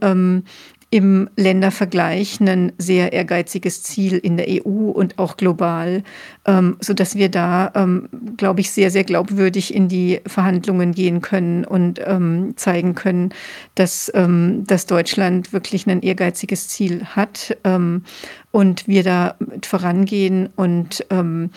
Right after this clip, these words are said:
vor allem eben auch gegenüber vielen anderen Industrieländern wie Australien, Neuseeland, ähm, ähm, stehen, stehen wir da als Deutschland ziemlich gut da, ähm, was natürlich eine gute Ausgangssituation für die Klimaverhandlungen ist.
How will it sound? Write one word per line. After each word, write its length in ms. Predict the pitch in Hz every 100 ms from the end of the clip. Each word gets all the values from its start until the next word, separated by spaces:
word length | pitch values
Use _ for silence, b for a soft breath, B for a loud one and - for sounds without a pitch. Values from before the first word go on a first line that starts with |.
| B
vor 180 | - 196
allem 220 | 180 180
eben 240 | 180 180 175
auch 360 | 175 170 -
gegenüber 380 | - 190 190 180
vielen 300 | - 196 180
anderen 380 | - 175 175 180
Industrieländern 960 | 180 175 - 202 180 180 165 170 170 170
wie 280 | 175 170 180 B B B
Australien, 760 | 180 - 202 170 165 170 170 -
Neuseeland, 1080 | 175 175 160 170 165 175 170 170 170 - -
ähm, 440 | 196 185 185 185 156 B B B B -
ähm, 220 | 208 190
stehen, 460 | 185 - 196 180 185 196
stehen 260 | - 190
wir 80 | 180
da 100 | 180
als 140 | 175
Deutschland 460 | - 175 170 190 180
ziemlich 360 | - 185 180 -
gut 320 | 196 196 -
da, 420 | 185 175 180 -
ähm, 100 | 185 180
was 200 | 196 -
natürlich 400 | 180 - 180 190
eine 100 | 190
gute 320 | 202 185 147
Ausgangssituation 1200 | 165 - 175 175 - - 196 - 170 - 180 175
für 120 | -
die 100 | 202
Klimaverhandlungen 920 | 175 180 175 - 190 180 165 170 175 160
ist. 260 | 202 -